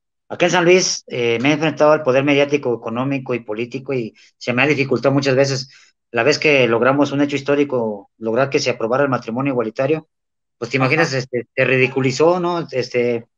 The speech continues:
Speaker 1: eh, te decían, "El Mijis intimida, eh, el Mijis se pasea con todo su poderío, intimidando a sus pares como en las pandillas", ¿me entiendes?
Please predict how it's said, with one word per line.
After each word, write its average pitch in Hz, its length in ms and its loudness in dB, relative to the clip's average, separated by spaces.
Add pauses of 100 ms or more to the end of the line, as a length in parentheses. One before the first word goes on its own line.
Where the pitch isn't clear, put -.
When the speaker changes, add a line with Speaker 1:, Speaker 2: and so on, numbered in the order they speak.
(360)
Speaker 1:
eh, 117 360 -2 (460)
te 143 80 -6
decían, 139 340 0 (280)
"El 123 120 -4
Mijis 190 440 2
intimida, 147 920 0 (460)
eh, 131 260 -6
el 139 260 -6
Mijis 180 200 0
se 165 80 2
pasea 160 260 0
con 175 140 2
todo 180 140 6
su 170 160 -2
poderío, 165 580 4 (240)
intimidando 127 680 0
a 151 60 2
sus 123 200 -10
pares 151 360 0
como 117 220 -6
en 117 80 -2
las 113 100 -2
pandillas", 127 480 -4
¿me 127 80 -10
entiendes? 156 340 -2